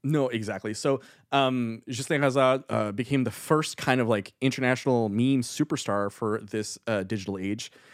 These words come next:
and, uh, this, uh, his video was, like, spread around, it was remixed. Um, and it just, it, it,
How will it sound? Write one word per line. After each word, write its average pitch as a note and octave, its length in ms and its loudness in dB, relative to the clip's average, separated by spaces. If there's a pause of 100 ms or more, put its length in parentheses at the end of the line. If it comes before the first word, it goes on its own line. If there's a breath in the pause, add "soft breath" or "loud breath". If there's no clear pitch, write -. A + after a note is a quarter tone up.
(240 loud breath)
and, A2+ 320 0
uh, A2 80 2
this, A2+ 220 -6
uh, B2+ 60 -4
his A#2 240 -2
video C3+ 160 0
was, A#2 60 -2
like, A2+ 100 -4
spread G2+ 180 -2
around, C3+ 480 0
it - 20 -6
was F2 140 -12
remixed. C3 720 -2 (380 soft breath)
Um, G2 640 -4 (100)
and G#2 400 -2
it A#2 140 -2
just, - 240 -6
it, - 200 -6
it, C3 220 4